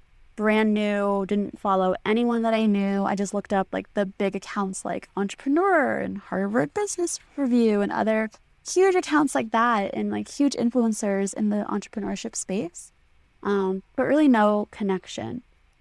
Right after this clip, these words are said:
It was only really in March when I started my second startup that I really kind of honed down into my own Twitter strategy. Took Twitter a little bit more seriously, really focused on building a community. I mean, that part was huge.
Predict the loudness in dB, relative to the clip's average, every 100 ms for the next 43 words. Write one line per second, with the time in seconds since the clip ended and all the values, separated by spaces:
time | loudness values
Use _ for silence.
0 | _ 0 2 2 2 2 2 2 0 0
1 | 0 2 0 -2 -4 -2 0 0 -2 -4
2 | -4 -2 -2 -2 -2 -2 -2 -2 0 -2
3 | -6 _ _ _ _ 2 2 2 -2 -16
4 | -2 0 2 0 0 -2 -6 _ _ -4
5 | -2 -2 -4 -8 -2 2 2 2 2 4
6 | 2 0 -4 -4 -4 -2 -6 -6 -4 -2
7 | -2 -6 -2 2 2 2 0 0 -6 _
8 | _ _ _ -20 -12 -8 -4 0 2 2
9 | 2 0 -2 -2 -4 -4 -4 -4 -4 -4
10 | -4 -4 -4 -6 -2 -2 0 0 0 -2
11 | -2 -2 0 -2 -2 0 0 -4 -4 -4
12 | -4 -6 -12 -6 -4 -4 -6 -12